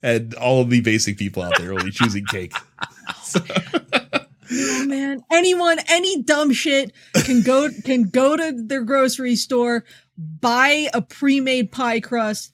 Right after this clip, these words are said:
Speaker 2: dump some shit in the center, and make a perfectly adequate pie. But it takes skill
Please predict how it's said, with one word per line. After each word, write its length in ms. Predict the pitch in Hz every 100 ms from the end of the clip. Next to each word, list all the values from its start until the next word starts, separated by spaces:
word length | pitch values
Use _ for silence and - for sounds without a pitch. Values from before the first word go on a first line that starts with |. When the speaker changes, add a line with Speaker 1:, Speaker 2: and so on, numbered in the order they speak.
| _ _ - -
Speaker 2:
dump 260 | 247 277 269
some 240 | 311 269
shit 380 | 208 - 269 247
in 80 | 233
the 80 | 226
center, 500 | - 240 226 220 -
and 160 | 214
make 320 | 220 220 214 -
a 120 | 214 190
perfectly 920 | - - 285 247 240 - 254 247 240 - _ _ -
adequate 640 | 233 247 240 - 233 -
pie. 480 | 220 214 185 170 165 _ _ -
But 120 | 233
it 160 | 330 -
takes 360 | 349 339 -
skill 880 | - - - - 480 349 285 262